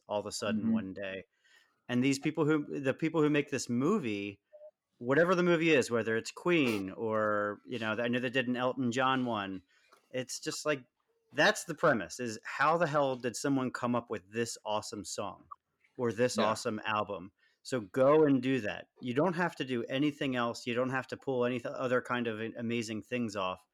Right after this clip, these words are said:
Speaker 1: Just remind people, "Hey, remember how awesome this album was? Remember
Speaker 2: Yeah.
Speaker 1: how great this song was?"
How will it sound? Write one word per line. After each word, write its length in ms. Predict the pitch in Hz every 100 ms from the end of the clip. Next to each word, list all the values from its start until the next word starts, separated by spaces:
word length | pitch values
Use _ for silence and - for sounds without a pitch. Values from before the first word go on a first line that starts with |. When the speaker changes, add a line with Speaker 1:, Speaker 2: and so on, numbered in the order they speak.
| _ _ _ -
Speaker 1:
Just 200 | 180 -
remind 400 | 143 135 151 139
people, 280 | 120 113 104
"Hey, 240 | 165 117
remember 320 | 110 135 180
how 120 | 160
awesome 440 | 123 110 120 135 120
this 180 | 110 107
album 340 | 107 123 127
was? 340 | 127 139 139 - _ _ _
Remember 220 | 131 131 135
Speaker 2:
Yeah. 60 |
Speaker 1:
how 60 | 131
great 300 | 123 120 -
this 140 | 123
song 260 | - 120 127
was?" 320 | 135 151 -